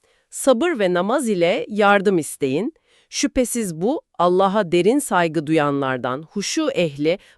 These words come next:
başkasına ağır gelir." Şimdi ilk kısım, "Sabır ile yardım isteyin." Buradaki sabır genelde böyle pasif bir bekleyiş gibi düşünülüyor sanki.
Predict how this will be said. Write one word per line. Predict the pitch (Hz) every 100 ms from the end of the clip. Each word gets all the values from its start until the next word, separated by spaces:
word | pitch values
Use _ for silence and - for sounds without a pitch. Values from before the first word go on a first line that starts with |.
| -
başkasına | 208 - 226 202 208 254
ağır | 190 190 196
gelir." | 170 160 123 - _ _ _ - _
Şimdi | - 262 175 - _ -
ilk | 302 -
kısım, | 226 - 139 117 _
"Sabır | - - 269 190 208 - - _
ile | 220 196
yardım | 240 214 190 160 156
isteyin." | 135 - 123 107 _ _ _ _ _ -
Buradaki | 190 294 320 294 220
sabır | - 208 160 180 262 - _ -
genelde | 165 262 330 320 254 226
böyle | 240 233 _
pasif | - 285 - 285 -
bir | 190 190
bekleyiş | 202 - 226 269 285 -
gibi | 175 156
düşünülüyor | 151 - 147 139 143 143
sanki. | - 135 131 - 151